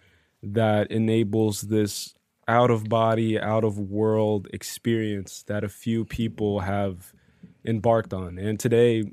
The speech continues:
way more people than back in nineteen whatever, when Joe Rogan was, you know, starting out in comedy and stuff. And he talked about how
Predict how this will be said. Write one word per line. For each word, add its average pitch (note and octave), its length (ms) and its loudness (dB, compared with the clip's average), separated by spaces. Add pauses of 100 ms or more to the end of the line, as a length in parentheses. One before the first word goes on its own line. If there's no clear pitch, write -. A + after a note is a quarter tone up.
(120)
way A#2 420 -2
more A2 240 0
people G#2+ 340 -4
than G2+ 260 -6
back G2+ 340 -6
in G2+ 80 -4
nineteen G2+ 520 -6
whatever, G2+ 400 -2
when G2+ 200 -6
Joe G#2 120 -4
Rogan G2+ 360 -6
was, - 340 -10 (500)
you A#2+ 100 -6
know, G#2+ 60 -2
starting G#2+ 340 -2
out G2+ 140 -4
in G2+ 80 -6
comedy G#2 380 -4
and F#2+ 100 -10
stuff. G2+ 200 -6 (400)
And A#2 120 0
he C3+ 160 4
talked C#3+ 300 2
about A#2+ 200 4
how A2+ 280 2